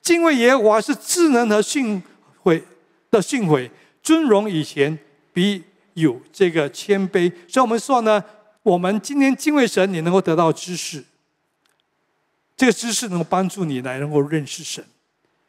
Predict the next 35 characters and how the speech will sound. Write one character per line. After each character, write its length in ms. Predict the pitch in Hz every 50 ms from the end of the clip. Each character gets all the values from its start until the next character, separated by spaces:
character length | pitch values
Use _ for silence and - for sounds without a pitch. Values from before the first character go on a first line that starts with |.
| _ _ _ _
不 100 | - 262
但 160 | 220 254 240
是 120 | - - 240
如 240 | 190 190 208 233
此 260 | 214 - - - 202 156
呢， 220 | 147 151 156 156
你 100 | 160 156
也 100 | 147 143
能 120 | 143 160 175
够 100 | 196 190
得 160 | - 165 156
到 200 | - 190 175 165
什 120 | - 160
么 120 | 143 139 151
呢？ 240 | 143 143 139 135 135 - _ _ _ _ _ _ _ _ _
得 120 | - 151 156
到 240 | 156 202 175 165 151
这 200 | - - 160 156
个 220 | 143 151 135 123 - -
智 240 | - - 202 214
慧。 260 | 190 - - 214 165 120 - _ _ _ _ _ _ _ _ _ _ _
OK， 260 | - 175 180 196 185 - - _ _ _
当 140 | - 254 262
我 40 | 240
们 120 | 220 233
讲 160 | - 190 165
到 100 | 180 190
这 140 | 175 - -
个 60 | 190 143 -
开 280 | - - - 240 247
端 220 | 214 - 233 220 220
的 100 | 214 196
时 140 | 170 - 196
候 100 | 175 170
呢， 220 | 165 160 165 151